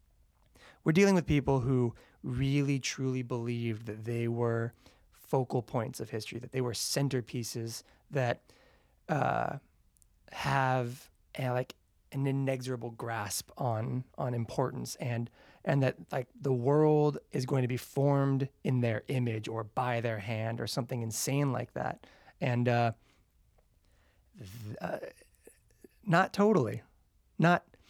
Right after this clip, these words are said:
not quite the way that they think or expect it to be. Uh, we remember them, but I think it may not be what, what they want to be known for. So this week we're starting with who?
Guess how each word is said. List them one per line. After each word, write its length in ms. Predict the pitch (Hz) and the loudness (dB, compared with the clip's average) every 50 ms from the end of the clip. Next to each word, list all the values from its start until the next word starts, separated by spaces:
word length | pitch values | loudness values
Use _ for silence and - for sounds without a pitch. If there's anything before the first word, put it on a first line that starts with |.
| - - - - | -20 -8 -2 2
not 280 | - 190 202 - - | 4 4 4 2 0
quite 320 | - - 190 196 - - 113 | -2 2 2 2 2 2 0
the 80 | 175 | 2
way 200 | 160 165 165 160 | 4 6 6 4
that 140 | 151 143 139 | 4 2 0
they 120 | 139 147 | -2 -2
think 360 | 131 - 160 165 170 165 - - _ _ _ _ _ _ _ _ _ _ _ - | 0 2 2 2 2 0 -4 -14 _ _ _ _ _ _ _ _ _ _ _ -4
or 140 | - 151 143 | -2 0 0
expect 380 | 127 - - - 160 143 - | 0 -2 0 0 0 0 0
it 80 | 170 - | -2 -2
to 100 | - 180 | -2 0
be. 240 | 156 185 175 185 196 - _ _ _ _ _ _ _ _ _ - - | 2 4 4 2 2 -2 _ _ _ _ _ _ _ _ _ -8 -2
Uh, 420 | - 139 127 120 117 113 113 120 127 _ _ _ _ _ _ _ _ | 2 2 4 4 4 2 2 0 -2 _ _ _ _ _ _ _ _
we 100 | - 135 | 2 4
remember 340 | 139 139 139 151 180 180 180 | 4 6 6 6 6 6 6
them, 280 | 143 131 127 135 143 139 - _ _ - | 6 6 6 4 2 0 -2 _ _ 0
but 400 | - 131 123 120 117 117 - - _ _ _ - - - - - _ _ _ _ _ _ _ _ _ _ _ - | 2 4 4 4 4 2 0 -2 _ _ _ -20 -20 -20 -20 -20 _ _ _ _ _ _ _ _ _ _ _ -10
I 120 | - 113 | -10 -6
think 240 | - - 147 151 - - _ - | 0 2 2 0 0 -4 _ -4
it 120 | 175 160 | -4 -2
may 180 | 156 139 139 139 | 0 2 2 4
not 220 | 139 139 135 131 | 4 2 2 2
be 100 | - 131 | 2 2
what, 120 | 127 127 - | 2 2 2
what 120 | 147 143 | 0 0
they 120 | 139 131 | 0 0
want 320 | 127 123 131 131 131 - - | 2 2 2 0 0 -2 -4
to 100 | - 131 | -4 -2
be 100 | 127 123 | 0 2
known 280 | 123 117 117 120 117 | 2 2 2 0 0
for. 340 | 117 - - - - 156 - _ _ _ _ _ _ _ _ _ _ _ _ _ - - | -2 -4 -8 -6 -6 -8 -10 _ _ _ _ _ _ _ _ _ _ _ _ _ -20 -8
So 140 | - - 139 | -2 2 2
this 160 | 139 - - | 2 4 4
week 160 | 156 143 - | 2 2 2
we're 80 | 151 131 | 2 0
starting 560 | - - 151 139 135 127 127 127 123 123 127 - | 2 2 4 4 4 4 4 4 2 0 0 -2
with 480 | - 151 120 127 123 120 117 113 110 - | -4 0 2 2 4 4 2 2 0 -2
who? 340 | - - 127 98 - - | -2 -2 -2 -2 -4 -6